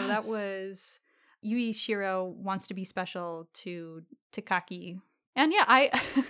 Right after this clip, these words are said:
Speaker 1: <laughs> I finished the She Likes to Cook and She Likes to Eat, and then I was like, "Oh yeah, you know, I'll check this out." It's only, like, five chapters or whatever. And, uh, <laughs> it is,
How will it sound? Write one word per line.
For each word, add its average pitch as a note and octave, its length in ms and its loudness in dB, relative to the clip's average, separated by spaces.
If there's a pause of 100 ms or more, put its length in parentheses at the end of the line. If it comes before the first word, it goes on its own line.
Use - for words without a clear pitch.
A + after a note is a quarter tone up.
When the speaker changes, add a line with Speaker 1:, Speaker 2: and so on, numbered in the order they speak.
(160)
Speaker 1:
<laughs> - 420 -10
I A#3 60 6
finished C#4 420 2
the G#3 520 4 (180)
She - 240 0
Likes A3 200 2
to A3 60 -4
Cook G3+ 240 -2
and F#3+ 100 -2
She G3+ 140 -2
Likes F#3 200 -4
to - 80 -12
Eat, G3 320 -6
and F3+ 100 -8
then F3 60 -12
I F3 40 -10
was F3+ 80 -12
like, G3 140 -12
"Oh G4 100 -4
yeah, D4+ 220 -2
you A#3 140 -2
know, G#3 80 -2
I'll G3 140 -4
check - 200 -8
this F3+ 160 -8
out." E3+ 160 -2
It's F#3 140 -6
only, F#3+ 200 -4
like, F3+ 140 -10
five F3 400 -6 (240)
chapters F3+ 500 -6
or F#3 80 -6
whatever. F3+ 440 -8 (480)
And, G#3 380 4 (640)
uh, A3 200 10
<laughs> - 40 0
it C#4 120 8
is, D#4+ 300 8